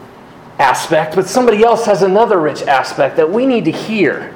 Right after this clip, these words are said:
That this unsearchable greatness means anytime we get to interact with each other in the church and we get to share about this good news of Jesus, that we need to hear it from each other.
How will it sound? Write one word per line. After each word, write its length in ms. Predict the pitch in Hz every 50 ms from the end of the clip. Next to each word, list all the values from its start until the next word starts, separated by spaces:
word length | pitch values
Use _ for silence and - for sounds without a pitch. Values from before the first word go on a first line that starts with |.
| - - - - - - - - - - - - - - - - - - - - - - - - - - - - - - - - - - - - - - - - - - - - - - - -
That 180 | 180 196 190
this 180 | 226 247 240 -
unsearchable 560 | 269 233 226 - - 277 285 - 220 214 208
greatness 420 | 170 156 233 269 262 233 208 - 175
means 300 | 196 214 208 202 165 220
anytime 340 | 262 269 208 - 233 226
we 80 | 220 226
get 140 | 220 220 220
to 80 | 220
interact 460 | 214 196 196 190 202 226 262 262 - 202
with 100 | 170 180
each 160 | 190 - 202
other 240 | 214 208 196 196 190
in 120 | 196 196
the 80 | 180 -
church 320 | - - - 269 - -
and 80 | 202 190
we 40 | 185
get 120 | 175 190
to 100 | 190 180
share 380 | 175 185 - - 233 254 262 247
about 180 | 208 214 202
this 120 | 190 180 147
good 140 | 165 220 208
news 220 | 208 208 185 156
of 100 | 180 151
Jesus, 520 | 135 135 165 226 262 254 - 175 170 - -
that 460 | 180 196 180 147 - - - - -
we 160 | 190 254 302
need 160 | 302 285 262
to 80 | 196 202
hear 400 | 190 - - - 320 339 269 220
it 100 | 214 -
from 180 | - 226 214 214
each 220 | 214 202 - -
other. 560 | - 233 247 233 202 156 127 - - - -